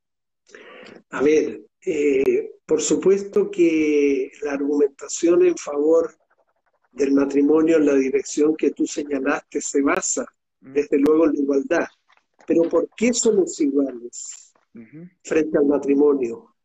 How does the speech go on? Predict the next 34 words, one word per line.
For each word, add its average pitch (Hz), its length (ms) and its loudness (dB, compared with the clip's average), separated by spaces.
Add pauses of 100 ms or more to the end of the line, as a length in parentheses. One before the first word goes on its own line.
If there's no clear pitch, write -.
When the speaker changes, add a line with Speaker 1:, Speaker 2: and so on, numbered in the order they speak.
Speaker 1:
¿O 156 140 -8
por 160 280 0
qué 220 460 2
somos 185 420 -2
iguales 180 460 2
en 160 120 0
los 139 140 -8
otros 196 340 0
sentidos 180 500 0
que - 120 -4
indiqué? 151 560 0 (580)
¿O 156 140 -2
por - 260 0
qué 220 160 0
podemos 208 440 2
reclamar 160 560 -2
en 185 120 2
favor 170 360 -2
de 170 100 0
nuestras - 380 -6
libertades? 151 720 -4
Porque - 280 -2
hay 214 120 2
un 214 100 2
valor 190 360 2
todavía 185 400 2
superior 180 600 0
a 208 100 2
la 185 60 2
igualdad 151 420 0
y 170 120 2
a 156 60 -4
la 151 80 -8
libertad. 139 480 -8